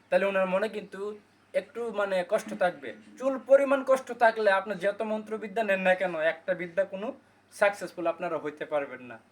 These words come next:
এই আশাবাদী রাখে আপনাদের কাছে, হাতে পায়ে ধরে বলতেছি, যদি ওনার কাছে আসতে চান, ওনার মোবাইলে দেওয়া স্ক্রিন নাম্বারে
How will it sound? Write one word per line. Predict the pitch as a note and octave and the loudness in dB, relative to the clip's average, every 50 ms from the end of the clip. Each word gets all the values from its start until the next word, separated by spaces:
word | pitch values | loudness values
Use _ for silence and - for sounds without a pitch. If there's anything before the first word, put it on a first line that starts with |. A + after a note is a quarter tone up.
| _ _ _ _ _ _ - | _ _ _ _ _ _ -2
এই | F3+ G#3 | 4 4
আশাবাদী | G3+ G3 G3+ - G#3 F#3+ G#3 G3+ G#3 A3 | 4 4 4 2 2 2 4 4 4 4
রাখে | G#3 A3+ G#3+ A3 | 4 4 4 4
আপনাদের | G#3+ G3+ G#3 A3 A3 G3+ G#3 G3+ | 2 0 0 -2 -4 -4 -2 0
কাছে, | A3 A#3 A3 - - C4 D4 E4+ - _ _ _ _ - - | 0 0 0 0 -2 -4 -4 -4 -6 _ _ _ _ -8 -4
হাতে | D#3+ - - F#3 | -4 -2 0 0
পায়ে | F3+ G3+ G#3 G3 | 0 2 0 2
ধরে | G3+ G#3 G3+ | 2 0 0
বলতেছি, | F#3 G3+ A3 G#3+ - B3+ A#3+ A#3 - B3 C4+ - - _ _ _ _ _ _ _ _ _ _ C3 | 0 0 -2 0 0 0 0 0 -2 -8 -8 -8 -12 _ _ _ _ _ _ _ _ _ _ -6
যদি | D#3+ F3+ F#3+ F3 F#3 A3 A#3 A#3+ B3 B3+ C#4+ C#4+ - - _ _ _ _ - | -2 -2 -2 0 0 0 0 0 0 -2 -4 -6 -8 -14 _ _ _ _ -12
ওনার | D3 E3 F#3+ F#3 F#3 | -4 0 2 2 6
কাছে | - G#3+ G#3+ G#3 A3+ G#3+ | 6 6 6 6 6 6
আসতে | G3+ F#3+ F#3+ F#3 - - - G#3 G3 | 6 6 6 4 2 -2 -6 -6 -4
চান, | G3+ - G#3+ G3+ G#3 G#3+ G#3+ G#3 | 0 4 6 6 8 6 6 4
ওনার | G3+ G3 F#3+ G3 G3 G3+ G3+ G3 | 0 -2 0 4 4 4 4 4
মোবাইলে | F#3 F3+ E3+ F3 F#3 F#3 F#3+ F#3 | 2 0 2 4 6 6 6 6
দেওয়া | F3+ G3 F#3 F3+ | 8 8 8 6
স্ক্রিন | F3 - - - F#3+ F#3 F#3 | 6 2 -10 -12 -12 -8 -4
নাম্বারে | F#3 F#3+ G3 F#3+ F3+ F3+ E3+ D#3 C3+ A#2 | -2 -2 0 4 6 6 6 6 4 0